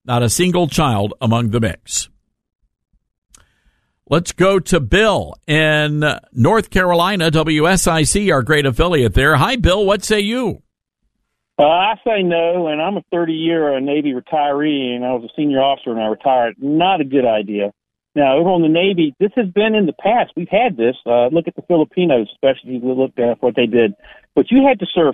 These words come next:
Speaker 2: twenty or thirty years to gain citizenship. I'm worried they'll make this one tour, these people will be out, and we're gonna have a mess.
Speaker 1: Bill, what concerns you as a former military officer? What would concern you about bringing all these illegals into the military?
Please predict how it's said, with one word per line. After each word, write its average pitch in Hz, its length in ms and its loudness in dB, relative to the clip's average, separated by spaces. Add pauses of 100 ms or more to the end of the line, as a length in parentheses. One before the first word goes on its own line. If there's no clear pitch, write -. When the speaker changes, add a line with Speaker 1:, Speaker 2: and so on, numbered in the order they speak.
Speaker 2:
twenty 202 280 0
or - 80 0 (180)
thirty 185 240 2
years 151 680 0 (300)
to 143 60 -10
gain 139 280 0
citizenship. 123 520 -2 (260)
I'm 196 200 0
worried 202 280 2
they'll 180 140 2
make 175 240 -2
this 139 180 -2
one 180 340 0
tour, 190 300 2
these 180 140 -2
people 190 280 -4
will 135 100 0
be 120 200 -6
out, 156 280 0
and 127 180 -2
we're 160 100 0
gonna 156 180 0
have 117 120 0
a 95 40 -2
mess. 101 220 -2 (880)
Speaker 1:
Bill, 202 260 0
what 233 300 0
concerns 180 640 0
you 139 260 4
as 120 220 0
a 127 80 0
former 156 300 0
military 139 480 0
officer? 120 440 0
What 143 220 2
would 185 160 -2
concern 147 460 0
you 131 100 4
about 113 260 2
bringing 131 240 0
all 127 120 2
these 117 240 0
illegals 113 520 2
into 113 140 4
the 101 100 4
military? 98 520 0